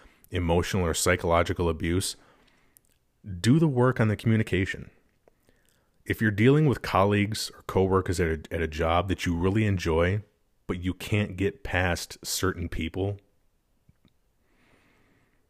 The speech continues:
in terms of maybe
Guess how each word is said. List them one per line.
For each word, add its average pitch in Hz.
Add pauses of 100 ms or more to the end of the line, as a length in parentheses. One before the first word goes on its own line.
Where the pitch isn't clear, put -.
(1080)
in 95
terms 90
of 82
maybe 87